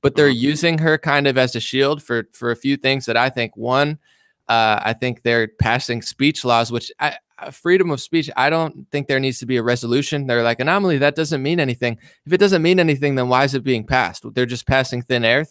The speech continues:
Speaker 1: through the, through, for what?
Speaker 2: I think
Speaker 1: To,
Speaker 2: it's,
Speaker 1: to
Speaker 2: again,
Speaker 1: virtue signal?
Speaker 2: perception, perception being reality. It's to cover up the fact that the Democratic Party wouldn't openly condemn Omar for anti-Semitic actions. They wouldn't do it. 'Cause basically even Nancy Pelosi got up there and said she doesn't understand the meaning of words.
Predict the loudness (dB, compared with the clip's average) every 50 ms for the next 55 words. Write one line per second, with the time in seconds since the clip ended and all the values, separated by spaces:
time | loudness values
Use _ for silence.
0 | _ _ -10 -6 -6 -4 -4 -6 -8 -8 -8 -8 -8 -8 -10 _ -6 -2 0 4
1 | 4 4 4 4 2 0 -2 -4 -4 -2 -4 -2 0 2 2 2 2 0 -4 -6
2 | -4 -2 -2 -2 0 -2 -4 -4 -6 -10 -12 -14 -14 _ -10 -6 -2 0 0 0
3 | -2 -4 -4 -2 -2 -2 -2 0 0 0 0 0 -2 -2 -4 -6 -8 -8 -12 -10
4 | -6 -2 0 2 2 2 0 -2 -2 0 0 2 2 0 -2 -6 -6 -2 -2 -2
5 | -2 0 0 0 0 0 -2 -2 0 0 0 0 -2 -2 -2 -2 0 0 0 0
6 | 0 -2 -2 -4 -6 -6 -6 -6 -4 -2 -2 0 0 -2 -4 -4 -2 -2 0 -2
7 | -2 -4 -4 -6 -4 -4 -4 -4 -2 -2 -4 -4 -4 -4 -4 -4 -2 -2 -2 -2
8 | -2 -6 -10 -10 -8 -6 -2 -2 -2 -2 -2 -4 -4 -4 -4 -6 -6 -6 -4 0
9 | 4 4 4 4 4 2 2 2 2 2 2 0 0 2 2 2 2 0 -2 -4
10 | 0 2 2 2 2 0 0 0 0 0 0 -2 -2 -2 -4 -2 -2 -4 -6 -6
11 | -4 -4 -4 -2 -2 -2 -2 -4 -4 -2 -2 -2 -2 -2 -2 -2 -2 -4 -4 -4
12 | -2 2 4 4 4 4 2 0 -6